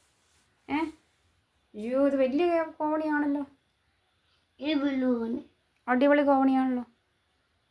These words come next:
Speaker 1: അല്ലു മിടുക്കനാണല്ലോ. ഏ?
Speaker 2: ഇച്ചിരി കുഞ്ഞിതാക്കിയത്.
Speaker 1: ഏത്?
Speaker 2: ഇത്.
Speaker 1: നോക്കട്ടെ. ഉം. അതും പേരക്ക പറിക്കാനാണോ?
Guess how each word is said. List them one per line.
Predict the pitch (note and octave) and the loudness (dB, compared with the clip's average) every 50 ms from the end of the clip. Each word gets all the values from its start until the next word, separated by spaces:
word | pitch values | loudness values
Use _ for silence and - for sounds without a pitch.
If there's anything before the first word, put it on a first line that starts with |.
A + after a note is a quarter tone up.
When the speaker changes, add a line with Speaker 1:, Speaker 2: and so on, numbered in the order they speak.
| _ - | _ -10
Speaker 1:
അല്ലു | - A#3+ B3 B3 C#4+ | -6 -4 0 2 4
മിടുക്കനാണല്ലോ. | C#4 C#4 B3 A#3 B3 - D#4 D#4 D#4 C#4+ C#4+ C4+ C4 B3+ B3+ - - _ _ _ _ _ _ _ _ _ _ _ _ _ _ _ _ _ _ _ _ _ _ _ _ _ _ _ _ _ _ _ _ _ - | 4 4 4 2 0 0 0 2 2 2 4 2 2 0 -2 -4 -8 _ _ _ _ _ _ _ _ _ _ _ _ _ _ _ _ _ _ _ _ _ _ _ _ _ _ _ _ _ _ _ _ _ -6
ഏ? | A#3 A#3+ C4 D4+ D4+ - _ _ _ _ _ _ _ _ _ _ _ _ _ _ _ _ _ _ _ _ _ - | -2 -2 -2 -2 -4 -6 _ _ _ _ _ _ _ _ _ _ _ _ _ _ _ _ _ _ _ _ _ -14
Speaker 2:
ഇച്ചിരി | C4 C4 B3+ C4 B3+ - _ _ - F4 F#4+ F4 F#4+ - | -12 -10 -10 -10 -12 -14 _ _ -8 -6 -4 -4 -4 -4
കുഞ്ഞിതാക്കിയത്. | - - C#4+ D4 C4 C4 B3 A#3+ A#3 A3+ A3 A3+ B3 - - B3+ A#3+ A#3+ B3 C#4 - _ _ _ _ _ _ - | -4 -4 -2 0 0 2 0 0 -2 -4 -6 -10 -12 -14 -14 -12 -12 -12 -12 -14 -18 _ _ _ _ _ _ -8
Speaker 1:
ഏത്? | B3+ B3 B3 A#3 A3+ A#3 - _ _ _ _ - | -4 -2 -2 -2 -4 -6 -12 _ _ _ _ -14
Speaker 2:
ഇത്. | B3+ A3 B3 B3+ - _ _ _ _ _ _ _ _ _ _ _ _ _ - C4+ | -12 -12 -12 -14 -16 _ _ _ _ _ _ _ _ _ _ _ _ _ -14 -12
Speaker 1:
നോക്കട്ടെ. | B3 A#3 A#3+ - - - _ _ _ _ _ _ _ _ _ _ _ _ _ _ _ _ _ _ _ _ _ _ _ _ _ _ _ _ _ _ - | -10 -10 -10 -12 -14 -18 _ _ _ _ _ _ _ _ _ _ _ _ _ _ _ _ _ _ _ _ _ _ _ _ _ _ _ _ _ _ -8
ഉം. | B3+ B3 A#3 A3+ A3+ A3 G#3+ G#3 G3+ G3 F#3+ F#3 F3+ F3 F3 E3+ F3 E3+ D#3+ _ _ _ _ _ _ _ _ _ _ _ _ _ _ _ _ _ _ _ _ _ _ _ - | -4 0 0 2 2 2 2 2 2 2 2 0 -2 -6 -8 -12 -14 -16 -18 _ _ _ _ _ _ _ _ _ _ _ _ _ _ _ _ _ _ _ _ _ _ _ -6
അതും | A3+ B3 C#4 C#4+ | 0 4 4 6
പേരക്ക | C#4 C#4 C4+ C#4+ C#4 D4 | 6 6 4 4 4 4
പറിക്കാനാണോ? | C#4+ C#4+ C#4+ C4+ C#4+ C#4 C4 A#3 A3+ G#3 F3+ D#3+ C#3+ | 4 4 4 4 4 4 6 4 4 0 -2 -4 -8